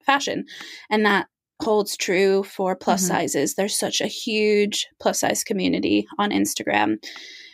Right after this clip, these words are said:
Speaker 1: And I would just say, if you have that interest, just start doing it. Just start dipping your toe into it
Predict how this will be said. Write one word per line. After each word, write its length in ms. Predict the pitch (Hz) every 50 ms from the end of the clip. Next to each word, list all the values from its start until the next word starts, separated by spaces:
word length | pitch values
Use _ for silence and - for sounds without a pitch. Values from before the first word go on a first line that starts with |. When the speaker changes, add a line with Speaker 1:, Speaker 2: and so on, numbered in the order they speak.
| _ _ _ _ _ _ _ _ _ _ _ _ _ _ _ _ _ _ _ _ _
Speaker 1:
And 140 | 214 214 220
I 260 | 202 208 208 208 202 -
would 160 | 214 226 214
just 260 | - 208 208 202 - -
say, 540 | 202 190 190 190 196 196 202 202 220 220 - - _ _ _
if 140 | 214 214 -
you 120 | 233 233
have 280 | 226 233 214 202 202 -
that 160 | 214 196 -
interest, 640 | - 190 202 202 - - 214 202 196 - - - - - _
just 220 | - - 107 - -
start 340 | - 233 214 202 196 - -
doing 300 | 208 208 208 214 220 202
it. 220 | 202 196 190 - - _ _ _
Just 220 | - - 214 208 -
start 460 | - - 220 202 196 196 196 - -
dipping 300 | - 202 196 - 208 202
your 100 | 202 196
toe 240 | 202 - - - 180
into 300 | 104 104 107 - - 110
it 260 | 107 107 104 107 -